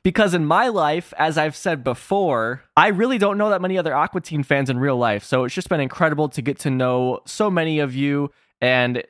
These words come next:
just see, you know, how this show influenced all of us, how different all of our lives are. I, I don't wanna get too sappy. I, I try not to talk about it on the podcast a lot, but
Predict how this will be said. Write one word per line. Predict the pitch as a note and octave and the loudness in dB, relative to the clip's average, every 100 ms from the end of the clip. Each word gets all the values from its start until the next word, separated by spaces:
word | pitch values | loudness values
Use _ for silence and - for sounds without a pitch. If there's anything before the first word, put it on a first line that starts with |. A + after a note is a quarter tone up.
| _ | _
just | - D#3 - | -4 -4 -2
see, | - D#3 C#3+ C#3+ | 0 0 0 -2
you | D3 | 0
know, | C#3 B2+ | 2 0
how | - D3+ | 2 0
this | D3 D3+ | 2 -2
show | - D#3 - | -2 -2 -2
influenced | D#3 - D#3 C#3 - | -6 -4 -2 -2 -4
all | F3+ F3+ F3+ | -2 0 0
of | D#3+ | 0
us, | E3+ E3 - - - _ - | 0 0 -4 -16 -20 _ 0
how | D#3 | 2
different | D3 B2+ D#3+ F3 D#3+ | 2 0 0 0 2
all | C#3 D3 | 2 2
of | C3 | 2
our | B2+ | 2
lives | A#2+ B2+ C#3 C#3 B2 | 2 2 2 0 -2
are. | C3 B2+ B2+ B2 B2 | 2 4 2 0 -2
I, | C3+ - | -4 0
I | F3 A3+ | 2 2
don't | B3+ | 2
wanna | A3 | 2
get | F#3 | -2
too | - | -4
sappy. | D#3+ D3 C#3+ - D3+ | -2 2 2 2 0
I, | D#3+ | 2
I | - | -2
try | - C4+ | 0 -2
not | A#3+ | -2
to | |
talk | E3+ E3+ | -2 0
about | D#3 C#3 | 2 0
it | |
on | B2+ | -2
the | |
podcast | A#2 A#2+ A#2 B2 B2 | 0 0 0 -4 -2
a | |
lot, | A#2 A#2 A2+ | 0 0 0
but | A#2 A2 | -2 -2